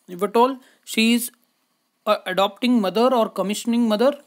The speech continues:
then she will get twelve weeks benefit, benefit. Organization will also facilitate work from home conditions. Okay, if at all there is any possibility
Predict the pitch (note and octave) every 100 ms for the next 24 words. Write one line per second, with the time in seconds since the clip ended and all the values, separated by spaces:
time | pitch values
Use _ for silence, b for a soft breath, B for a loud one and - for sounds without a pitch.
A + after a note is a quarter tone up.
0 | - F3+ G3 - G#3 G3 C#4+ - G3+ G3
1 | A#3+ F3 D#3+ D3+ D3 E3+ E3+ C#3 B2 _
2 | _ _ _ _ _ _ _ _ _ _
3 | _ _ _ - G3+ A3 F4 E4 D#4 D#4+
4 | D4+ G3+ G3+ D#4+ B3 G#3 A#3+ A#3 A#3+ B3
5 | G3+ A#3 - A#3 G#3 A#3 B3 E3 D#3+ G3
6 | D#3 B2+ - _ _ _ G3+ F#3 F#3 E3+
7 | C#4 A#3+ G3 F3 C4 - E3+ D#3+ A#3 B3
8 | B3+ B3 E3+